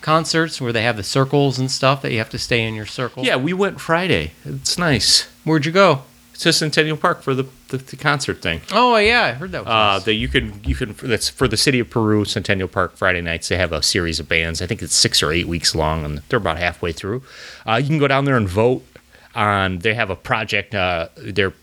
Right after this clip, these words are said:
Speaker 2: thinking about building a, um, a kind of a p-, pavilion? I don't know how to describe it. Um, a stage, essentially.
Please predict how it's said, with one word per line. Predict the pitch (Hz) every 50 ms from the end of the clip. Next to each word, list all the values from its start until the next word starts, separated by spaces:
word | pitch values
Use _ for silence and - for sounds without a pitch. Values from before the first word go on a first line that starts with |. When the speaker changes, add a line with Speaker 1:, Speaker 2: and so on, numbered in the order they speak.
| _ -
Speaker 2:
thinking | 143 135 - 131
about | 104 87 95 90 - -
building | - 110 110 107 101 104 98 90 90
a, | 87 87 85 85 82
um, | 82 78 76 76 76 76 71 69 - _ - - - _ _ - - - -
a | - -
kind | - - 247
of | 285 -
a | - -
p-, | - - - - - -
pavilion? | - - 71 - 90 123 202 262 330 339 294 - - - -
I | 151 170
don't | 165 104 80
know | 73
how | 80 82
to | 76 76
describe | 71 - - - - 101 110 143 160
it. | 185 165 - - - - - - - - - - -
Um, | 104 101 101 95 90 80 78 78 73 - _ _ _ _ _
a | - 127
stage, | - - - - 104 82 - - - - -
essentially. | - - 120 98 90 - - 85 76 71 71